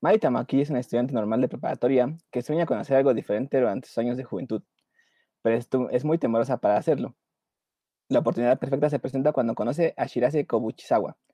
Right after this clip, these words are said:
una compañera de escuela que lleva tiempo ahorrando para realizar un viaje a la Antártida, en busca de su madre perdida. Motivada por su nueva amiga, Mari comienza a trabajar para realizar el viaje, mientras que a esta aventura se suman dos chicas más, Hinata Miyake,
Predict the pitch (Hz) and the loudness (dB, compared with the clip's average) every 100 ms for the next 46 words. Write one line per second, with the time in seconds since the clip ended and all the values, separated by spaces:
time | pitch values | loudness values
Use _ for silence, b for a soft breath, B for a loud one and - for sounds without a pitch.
0 | _ _ _ - 143 139 117 110 120 120 | _ _ _ -4 -2 0 -2 0 0 0
1 | - 135 147 120 117 117 120 127 117 113 | 0 2 2 2 2 2 0 0 0 2
2 | 123 123 113 123 139 117 117 113 95 120 | 0 0 0 0 -2 -2 0 -2 -2 -4
3 | 120 151 143 117 107 _ _ _ _ _ | 0 0 0 -4 -4 _ _ _ _ _
4 | _ _ 113 117 160 175 151 113 110 120 | _ _ -4 -2 0 2 2 2 -2 0
5 | 131 - 120 98 - - _ _ _ _ | 2 0 -4 -6 -8 -16 _ _ _ _
6 | _ _ _ _ _ _ _ _ _ - | _ _ _ _ _ _ _ _ _ -4
7 | 123 131 139 143 127 123 127 143 160 143 | 0 4 4 4 0 0 0 2 2 2
8 | 151 147 - 147 180 131 131 156 139 - | 2 -4 -6 -2 0 0 -2 -4 -6 -8
9 | 113 - 107 98 127 156 127 113 104 - | -8 0 0 0 -2 0 0 0 -4 0
10 | 123 120 113 117 127 _ _ 110 120 113 | 0 2 0 -2 -12 _ _ -6 -4 -4
11 | - 110 123 131 107 127 135 131 123 113 | -2 -2 2 0 2 -2 -2 -2 -2 0
12 | 110 117 131 143 160 _ _ _ _ _ | -4 -6 -4 -2 -2 _ _ _ _ _
13 | 120 127 147 123 123 139 165 | 0 2 2 2 0 0 -2